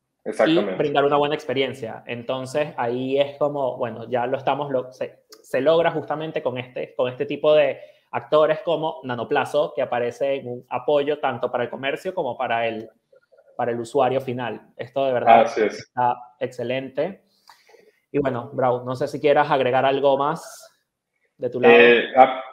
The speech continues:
Speaker 1: pueden conocer también ya los comercios afiliados en nanoplazo punto M X. La verdad, visítenlos. Si tienen alguna duda, nos pueden preguntar. Tenemos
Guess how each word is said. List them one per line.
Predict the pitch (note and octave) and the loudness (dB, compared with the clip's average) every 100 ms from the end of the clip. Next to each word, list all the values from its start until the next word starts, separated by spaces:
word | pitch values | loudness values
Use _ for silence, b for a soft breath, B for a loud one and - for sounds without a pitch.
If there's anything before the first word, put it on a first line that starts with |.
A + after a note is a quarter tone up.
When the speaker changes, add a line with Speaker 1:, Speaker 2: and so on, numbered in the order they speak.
| - - | -10 6
Speaker 1:
pueden | D3 D#3 | 8 10
conocer | D#3 B2+ - C3 | 8 6 6 6
también | C3+ B2 B2 | 6 6 6
ya | B2 | 6
los | B2 | 6
comercios | - A2+ A2 A2+ A#2+ | 2 2 2 2 -2
afiliados | G#2 - G#2 G#2+ A#2+ E3+ - - | -2 -2 4 6 6 4 -2 -6
en | A2 A#2+ B2+ G#2 | -2 -2 -4 -6
nanoplazo | G2+ G2+ G2 G#2+ G#2+ - - | -6 -6 -4 -2 -2 -4 -8
punto | G#2+ G#2 G2+ | -8 -2 -2
M | G2+ G2 G2 | -2 -2 -4
X. | G2+ C#3+ G3+ - _ _ _ _ _ | -4 -6 -8 -10 _ _ _ _ _
La | G2+ | 4
verdad, | G#2 G#2+ | 6 4
visítenlos. | G#2+ - A#2 A#2 A#2+ - | -2 -6 -4 0 0 -2
Si | A2+ | -6
tienen | - A2 A2 | -6 -4 -2
alguna | G#2 G#2+ A2 | -2 0 0
duda, | G#2+ A2 B2+ | 2 2 0
nos | G2+ - | -2 -4
pueden | G#2+ G#2 | -2 -2
preguntar. | G2+ F#2 F#2 A2 - | -2 -6 -2 -4 -4
Tenemos | G#2 G2 G2 - | -8 -6 -8 -10